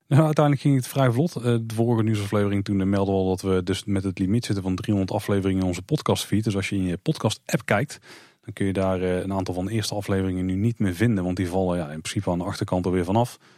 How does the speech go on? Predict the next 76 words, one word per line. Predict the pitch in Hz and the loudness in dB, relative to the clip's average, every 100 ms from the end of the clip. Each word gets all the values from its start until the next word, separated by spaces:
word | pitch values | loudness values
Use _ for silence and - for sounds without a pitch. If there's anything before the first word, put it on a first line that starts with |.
| _ _ | _ _
Want | 90 - | -10 -4
we | |
hebben | 87 87 | -4 -4
dus | 82 | -4
maar | 90 | -6
driehonderd | 85 92 82 82 120 | -2 -2 -2 -2 0
items | 110 87 | 0 -2
in | 92 | -2
onze | 87 85 | -4 -4
feed | - 92 | -2 -2
zitten. | - 87 135 - - - - _ _ | -2 -6 -8 -12 -20 -20 -20 _ _
Daar | 80 | -2
zijn | 101 | 0
we | 107 | 2
nog | 101 | 2
mee | 101 | 2
over | 98 95 | 2 2
een | 95 | 2
bakkeleiden | 101 104 110 104 98 | 0 2 2 2 2
met, | 98 - | 0 0
ehm, | 101 95 92 | 0 2 0
met | 92 - - 107 | -2 -6 -4 -2
degene | 95 95 | 0 0
achter | 98 98 - 95 | 0 -4 -4 0
de, | 92 85 | 0 2
de | 90 85 80 | 0 0 -2
club | - 113 - | 0 0 2
die | 104 95 | 0 0
achter | 101 - | -2 -2
onze | 107 92 | 0 0
website | 87 120 - 117 | 0 0 2 0
zit. | - 123 - | 0 -2 -4
Dat | - - | -8 -6
is, | - | -6
eh, | |
Squarespace | 85 95 92 - 90 | -4 -4 -4 -4 -2
overigens, | 90 90 95 | -2 -2 -4
vrij | - 110 | -2 0
grote | 104 98 | 2 0
tent. | 104 131 123 - | 2 0 0 -4
Dus | 92 | -6
het | 92 | -4
is | |
een | 87 | -2
beetje | 117 110 | -2 0
lastig | 120 117 113 | 0 2 2
om | |
die | 113 | 2
in | 104 | 2
beweging | 104 120 117 | 2 0 -4
te | 120 | -4
krijgen | 120 113 | 0 0
op | 113 | 0
dit | 117 | 0
soort | - 117 | 2 0
gebieden. | - 104 113 131 | 0 0 2 2
Maar | 113 | -4
ja, | |
ze | - | -6
zijn | 110 113 | -2 -2
ook | 110 - - | -2 -8 -20
een | - | -2
soort | 123 - | -2 2
promotor | 127 156 131 | 2 2 2
van | 120 | 0
de | 117 | 0
podcast | 165 - 151 127 | 0 0 0 2
wel. | 135 147 | 2 2
Dus | 120 - | 0 -2
je | 104 | 0
hoopt | 104 | 0
dat | 104 | 0
ze | 95 | 0
dan | 95 | 0
daar | 95 92 | 0 0
toch | 90 | -2